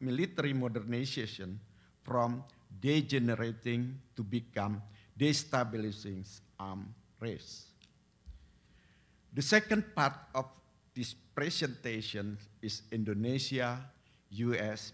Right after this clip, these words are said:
bilateral defense cooperation. Indonesia and the U S enjoy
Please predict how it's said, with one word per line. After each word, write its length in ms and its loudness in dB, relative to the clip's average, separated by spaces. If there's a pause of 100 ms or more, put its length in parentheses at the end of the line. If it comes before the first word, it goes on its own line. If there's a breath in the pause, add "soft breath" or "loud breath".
bilateral 720 0 (320)
defense 480 -6
cooperation. 720 -6 (1700 soft breath)
Indonesia 800 6
and 160 4
the 100 6 (160)
U 100 2
S 520 -4 (360)
enjoy 640 2